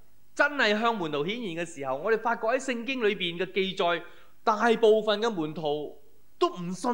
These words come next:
係真係佢復活咗嘅。你有冇留意？好得意㗎！喺以馬忤斯路上邊嗰兩個門徒，耶穌見到佢面啦，同佢傾完偈，佢都唔覺得，因為喺佢心裏邊，耶穌已經死咗啦。嗰個多馬，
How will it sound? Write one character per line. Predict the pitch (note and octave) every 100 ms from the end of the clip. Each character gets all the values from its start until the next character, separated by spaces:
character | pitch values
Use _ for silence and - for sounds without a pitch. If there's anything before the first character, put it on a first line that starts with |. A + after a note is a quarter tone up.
| A3+
係 | G3
真 | C4
係 | A#3 F3+
佢 | E3
復 | D#3
活 | A2 G#2
咗 | G2+ B2
嘅。 |
你 | B2+
有 | E3+
冇 |
留 | E3 A2
意？ | B2
好 |
得 | C#3+ C3+
意 | F#2+
㗎！ | E2+ - - - - - - - - -
喺 | C#4
以 | D4
馬 | C4 A#3 B3
忤 |
斯 | B3 C#4+
路 | A3+
上 | G3 G3
邊 | F#3 G#3+
嗰 |
兩 | B3+ G3+
個 | G#3
門 | D#3+ C#3+
徒， | D3+ C3+ C3+ - - -
耶 | E3+
穌 | D#4 B3+
見 | A#3 A#3+ A#3+
到 | B3+
佢 | A#3
面 | G#3+ F3+
啦， | G3
同 | G3
佢 | D#3+ G3
傾 | C#4+
完 | C#4+ G#3+ D#3
偈， | G3 A#3
佢 | G#3+
都 |
唔 | C4+ C#3
覺 | D3+ D#3+
得， | A3+
因 | A#3+ B3+
為 | F3 - -
喺 | C4
佢 | A#3+
心 | G#3+ B3+ A3+
裏 | G3
邊， | E3+ D3 - -
耶 | C3+
穌 | D3+ G#3+
已 | G3
經 | - F3+
死 | - A2
咗 | F#2 G#2 D#2+ D#2
啦。 | D2+ - - - - - - - - - -
嗰 | C#4+
個 | C#4
多 | A#3+ C#4+ C#4 B3+
馬， | F3 D#3 F#3+